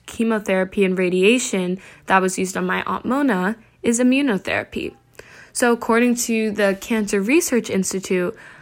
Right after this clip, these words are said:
immunotherapy is a form of cancer treatment that uses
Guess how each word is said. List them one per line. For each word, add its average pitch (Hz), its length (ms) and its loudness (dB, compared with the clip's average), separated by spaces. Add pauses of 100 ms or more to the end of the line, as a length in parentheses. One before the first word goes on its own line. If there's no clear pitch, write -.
immunotherapy 220 920 2
is 180 160 0
a 208 60 -2
form 226 420 0
of 196 200 -4 (120)
cancer 208 340 -4
treatment 185 460 -4
that 185 300 2
uses 190 420 -2